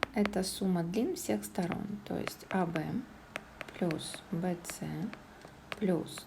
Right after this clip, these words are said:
С Д плюс А Д. И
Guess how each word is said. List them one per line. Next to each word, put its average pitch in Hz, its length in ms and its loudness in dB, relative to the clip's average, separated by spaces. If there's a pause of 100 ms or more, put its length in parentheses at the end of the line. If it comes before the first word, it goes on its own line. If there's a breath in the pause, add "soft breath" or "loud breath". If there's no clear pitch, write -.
С - 140 -8
Д 180 500 0 (580)
плюс 302 260 -4 (100)
А 214 100 4
Д. 190 180 0 (4000 loud breath)
И 320 160 8